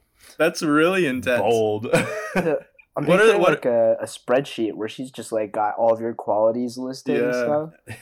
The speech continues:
Speaker 1: And she has a
Speaker 3: Compiled.
Speaker 1: hyperlink to, to a Google Doc for each of you.
Speaker 3: Yeah.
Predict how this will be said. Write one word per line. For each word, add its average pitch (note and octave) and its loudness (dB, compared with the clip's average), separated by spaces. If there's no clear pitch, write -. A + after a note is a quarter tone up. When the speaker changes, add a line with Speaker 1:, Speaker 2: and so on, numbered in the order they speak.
Speaker 1:
And C3+ -8
she D#3 0
has C#3 2
a C3+ 2
Speaker 3:
Compiled. C3 -2
Speaker 1:
hyperlink A#2 -4
to, A#2+ -2
to B2 -4
a A2+ 0
Google A#2 -4
Doc G2 -4
for A2+ -12
each A2 -12
of - -20
you. F#2 -20
Speaker 3:
Yeah. A#2 0